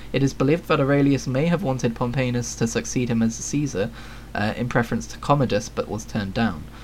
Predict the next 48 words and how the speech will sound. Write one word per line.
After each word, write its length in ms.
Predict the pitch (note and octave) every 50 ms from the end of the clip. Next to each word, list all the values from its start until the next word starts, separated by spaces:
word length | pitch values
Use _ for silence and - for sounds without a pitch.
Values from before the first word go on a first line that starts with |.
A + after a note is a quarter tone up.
| - - - - -
Pompeianus 560 | - A#2 A#2+ D3+ E3 F3 F3+ E3+ - - -
wa-, 160 | C#3 C3+ C3 -
had 200 | C3 C#3 C3 A#2+
no 220 | C3 C3+ D3 E3 E3
part 380 | - - C3 B2+ B2 B2 -
in 80 | A#2 B2
any 200 | B2+ C3 C#3 C3+
way 380 | B2+ B2 A#2 A2+ A2 A2+ A2+ - - - - -
in 100 | - A#3+
any 240 | - C3+ D3 E3 D#3+
of 100 | D3+ -
the 80 | - B2+
many 220 | B2 B2 B2 B2
plots 320 | A#2 - - A2 - -
against 320 | A#2+ A2+ A#2 G#2+ F#2+ - -
Commodus. 460 | - A2+ G2 F#2 - - G2+ - -
He 80 | - A2+
was 160 | A2 A2 -
not 140 | A#2 A2+ -
depicted 340 | - - - - - -
in 80 | F#2+ G2
the 60 | F#2+
film. 220 | - - F#2 - - - - - - - - - - - - - - - - - - - - - - - - - - - - - - - - - - - - - - - - -
Lucilla 640 | C3+ D3 D3 - - G3 G3+ F#3+ G3 G#3 G3+ B2
was 460 | - - - B2+ C3 C#3+ D#3+ D3+ D3+ -
implicated 640 | D#3 E3 - - F#3 - - E3+ D#3+ - - D3 D3
in 80 | C#3
a 60 | C#3
plot 240 | - - - C#3 -
to 100 | - C3+
assassinate 460 | B2 - - B2+ A#2+ - B2+ A#2 A2+
her 80 | A#2+ A2+
brother 260 | A2+ A#2 A2+ A2+ A#2
in 80 | G#2+ G#2+
a 60 | A2
hundred 260 | A2+ A2 A2 A2+ A2+
eighty-two 400 | A2 G2+ - - - - B2 A2 G#2
A 120 | G2 G2
D, 200 | F#2+ F#2+ G2 A#2+
along 320 | C3 C3+ B2+ A#2 G#2+ A2 A2
with 120 | A2+ -
her 120 | - A2+ A2+
stepson 540 | - - - C3+ - - - - A2+ G#2+
by 140 | G#2 - G#2
Pompeianus 580 | G#2 - A2 G#2+ B2 B2 A2 G#2 G2+ G#2+ - -
and 80 | A2 A2
several 300 | - G#2 - F#2 F#2 - -
others. 420 | B2 A#2 - C#2+ A#1+ - - -